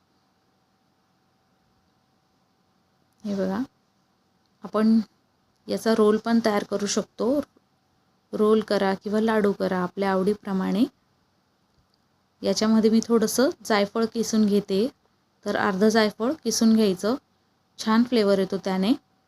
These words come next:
लाडूची चव पण वाढते. तर बघा, हे जायफळ किसून झालं की पुन्हा हाताने व्यवस्थित मिक्स करायचं आणि याचा लाडू किंवा रोल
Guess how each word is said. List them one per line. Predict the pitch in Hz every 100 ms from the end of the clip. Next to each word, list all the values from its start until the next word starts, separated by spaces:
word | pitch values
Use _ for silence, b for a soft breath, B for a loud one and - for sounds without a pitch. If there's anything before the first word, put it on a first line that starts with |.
| _ _ _ _ _ _ _ -
लाडूची | 202 196 196 214
चव | - 208
पण | 202 220 220
वाढते. | 208 190 - 202 311 _ _ _ _ _ _ _ _ _ _ _ _ _ -
तर | 190
बघा, | 196 196 233 - _ _ _ -
हे |
जायफळ | 190 196 196 220 -
किसून | 220 233 233
झालं | 247 202 214 - _ _ _
की | 226
पुन्हा | 220 226 240
हाताने | 233 220 220 220
व्यवस्थित | 220 220 220 220 247 240
मिक्स | 220 233 -
करायचं | - 220 214 202 220 311 _ _ _ _
आणि | 196 202
याचा | 202 226
लाडू | 220 208 208 247 - _ _ -
किंवा | 226 220
रोल | 214 220